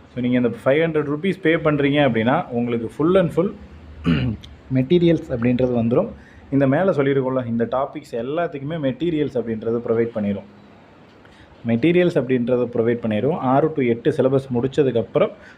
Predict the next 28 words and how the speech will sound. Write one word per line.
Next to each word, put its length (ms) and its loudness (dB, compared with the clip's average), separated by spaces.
உங்களுக்கு 380 2
வந்து 260 2
இந்த 240 2
டாபிக்ஸ் 480 -2
வந்துரும். 420 -6
So, 160 -6
இந்த 260 2
நீங்க 220 2
மெட்டீரியல் 480 2
ஆறு 240 2
to 160 0
எட்டு 260 0
சிலபஸ்க்கும் 560 0
மெட்டீரியல் 440 0
கொடுத்துருவோம். 460 0
அதையும் 340 0
நீங்க 200 0
யூஸ் 200 -6
பண்ணிக்கலாம், 400 -2
இதையும் 320 0
வந்து 180 0
யூஸ் 220 0
பண்ணிக்கலாம். 380 2
So, 180 -12
டெஸ்ட் 300 -2
பேட்சும் 340 2
போட்டு 220 0
பார்த்துக்கலாம். 480 -2